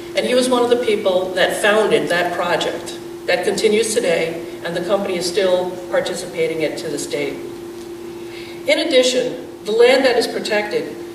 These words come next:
contains culturally important mine forests. It's part of a major biological corridor. It's key to biodiversity conservation in Central America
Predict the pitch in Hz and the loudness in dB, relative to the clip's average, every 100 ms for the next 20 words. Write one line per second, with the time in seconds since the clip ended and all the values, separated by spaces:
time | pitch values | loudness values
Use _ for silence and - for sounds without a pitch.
0 | - - - 208 220 202 - 240 254 262 | -14 -6 0 4 6 4 2 4 4 4
1 | 262 254 - 214 214 190 190 185 185 175 | 2 0 2 2 2 0 0 0 0 0
2 | 151 151 - - - - - - - - | 0 0 0 -4 -6 -8 -12 -12 -12 -8
3 | - - 220 220 214 196 202 247 254 214 | -6 2 4 6 4 4 6 6 4 2
4 | 208 202 208 202 202 208 - 190 185 147 | 4 6 6 4 4 0 0 2 4 4
5 | 165 - - - 185 - - 269 233 196 | 2 -2 -6 -4 -2 -2 -2 0 2 4
6 | 220 262 202 196 - 190 190 202 180 190 | 6 6 4 2 2 0 0 0 0 0
7 | 180 180 185 185 190 185 185 180 170 160 | 0 0 0 -2 0 2 2 2 4 6
8 | 147 151 151 | 4 2 -2